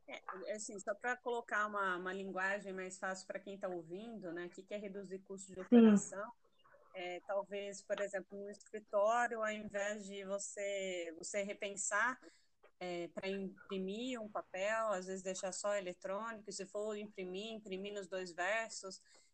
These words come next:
Speaker 1: diminuir custos, é, o que mais que a gente pode mencionar?
Speaker 2: Uhum.
Speaker 1: Energia solar, né, pra diminuir o custo
Speaker 2: Isso,
Speaker 1: elétrico.
Speaker 2: isso.
Speaker 1: É,
Speaker 2: É que
Speaker 1: ventilação, né, pra usar menos o ar-condicionado.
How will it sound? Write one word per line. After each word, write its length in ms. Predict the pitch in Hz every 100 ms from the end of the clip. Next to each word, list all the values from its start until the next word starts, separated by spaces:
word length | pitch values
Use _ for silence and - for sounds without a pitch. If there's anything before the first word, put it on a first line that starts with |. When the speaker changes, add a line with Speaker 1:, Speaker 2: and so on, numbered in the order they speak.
| -
Speaker 1:
diminuir 440 | 196 202 196 220 214 -
custos, 800 | 214 247 247 - 226 214 208 -
é, 340 | 185 185 180
o 20 | 175
que 80 | 214
mais 200 | 202 202
que 100 | 208
a 20 |
gente 180 | 202 196
pode 580 | 196 185 - 180 175 170
mencionar? 680 | 175 175 196 180 180 170 160 - -
Speaker 2:
Uhum. 500 | 233 247 233 240 240 - -
Speaker 1:
Energia 360 | 214 214 202 208
solar, 720 | 214 190 185 214 254 226 196
né, 240 | 190 190
pra 200 | 190 -
diminuir 520 | 180 190 190 185 196 190
o 60 |
custo 80 | 277 285
Speaker 2:
Isso, 440 | 294 294 269 - 214 196 -
Speaker 1:
elétrico. 480 | - - 214 214 233
Speaker 2:
isso. 680 | 262 262 254 247 - 202 - - - _ -
Speaker 1:
É, 1120 | 349 - 349 339 330 - 160 - - 247 254
Speaker 2:
É 40 | 240
que 300 | 269 208 - - - - - - - - 320
Speaker 1:
ventilação, 960 | 226 247 233 202 - 220 247 262 220
né, 200 | 196 208 208
pra 240 | 196 196
usar 320 | 196 196 196
menos 360 | 196 196 208 185
o 80 | 190
ar-condicionado. 580 | 185 190 190 190 202